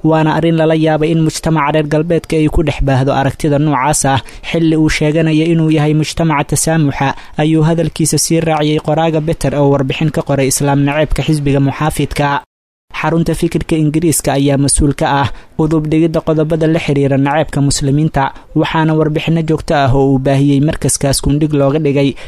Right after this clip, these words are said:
in muslimiinta ay yihiin halis jirta, ayna adag tahay inay ku dhex milmaan reer galbeedka iyo bulshooyinkooda. Warbaahinta, siyaasadda iyo xitaa maraakiista diraasaadka ee fekerka ayaa mas-uul ka ah meelmarinta iyo suuqgeynta aragtiyada ka dhanka ah muslimiinta dalka Ingiriiska,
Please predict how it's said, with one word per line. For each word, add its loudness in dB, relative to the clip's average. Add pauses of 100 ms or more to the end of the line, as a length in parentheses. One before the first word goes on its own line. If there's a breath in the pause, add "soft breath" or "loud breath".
in 2
muslimiinta 0
ay 2
yihiin 2
halis 2
jirta, -2 (300 loud breath)
ayna 0
adag -2
tahay 2
inay 2
ku 2
dhex -2
milmaan 2
reer 0
galbeedka -2
iyo 0
bulshooyinkooda. 0 (640)
Warbaahinta, 2
siyaasadda 0
iyo 0
xitaa -2
maraakiista 0
diraasaadka 0
ee -2
fekerka -2 (340 loud breath)
ayaa 2
mas-uul 2
ka -2
ah 2
meelmarinta 2
iyo 0
suuqgeynta 0
aragtiyada 0
ka -2
dhanka -2
ah 0
muslimiinta 0
dalka -2
Ingiriiska, 0